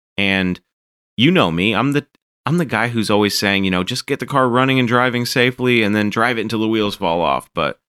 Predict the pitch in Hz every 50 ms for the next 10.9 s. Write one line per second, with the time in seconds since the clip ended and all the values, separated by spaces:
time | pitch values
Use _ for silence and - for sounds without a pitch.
0 | _ _ _ _ _ _ - - 127 135 - - - 117 104 95 85 110 104 104
1 | 113 104 98 98 92 85 87 85 92 92 90 82 87 - - 90 85 82 80 78
2 | 76 73 - 90 90 90 90 90 90 95 73 64 - _ _ _ _ _ _ _
3 | _ _ _ - 107 107 87 80 87 98 98 101 - 104 95 90 - - 92 87
4 | 98 95 - 90 - - 95 95 95 - - 87 - - 85 - - 98 95 95
5 | 95 98 98 92 92 90 - 90 85 - - 92 95 101 104 104 - - 104 92
6 | 82 80 78 - 80 80 - - 98 98 104 107 92 - 107 90 85 87 82 -
7 | - - 95 85 78 76 - _ _ _ _ _ _ _ _ _ _ - 98 104
8 | 107 104 101 - - 117 117 113 117 117 127 131 131 107 101 101 107 185 - -
9 | - - _ _ _ _ _ _ _ _ _ _ _ _ _ _ - - 90 98
10 | 104 - - 175 185 190 - - - - 104 104 85 - - - -